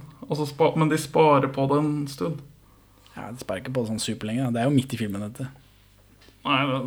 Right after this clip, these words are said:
Speaker 1: ja, ja,
Speaker 2: Mens
Speaker 1: men
Speaker 2: Blade Runner, eh, tjue tjueni, tjue førtini,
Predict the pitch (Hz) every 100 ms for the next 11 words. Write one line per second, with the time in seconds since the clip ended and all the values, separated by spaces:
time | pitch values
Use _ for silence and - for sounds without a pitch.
0 | 143 160 160 151 135 139 135 135 131 120
1 | 120 123 123 123 127 123 117 123 113 120
2 | 135 151 143 127 139 120 123 127